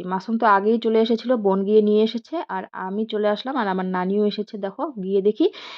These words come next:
পিঠে বানানোর প্রস্তুতি চলছে, তো আমিও গিয়ে হাত লাগিয়ে দিলাম। <laughs> তো এই যে নানি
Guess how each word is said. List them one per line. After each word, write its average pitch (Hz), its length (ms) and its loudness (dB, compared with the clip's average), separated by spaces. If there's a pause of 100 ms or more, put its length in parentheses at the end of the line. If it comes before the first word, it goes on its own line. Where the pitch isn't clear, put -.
(240)
পিঠে 277 340 -4
বানানোর 214 420 4
প্রস্তুতি 196 460 -4
চলছে, 160 380 -14
তো 196 120 -14
আমিও 254 320 0
গিয়ে 277 180 2
হাত 240 400 2
লাগিয়ে 233 360 2
দিলাম। 220 280 4 (540)
<laughs> - 0 -
তো 226 60 -8 (680)
এই 190 120 -6
যে 190 140 -2
নানি 220 320 6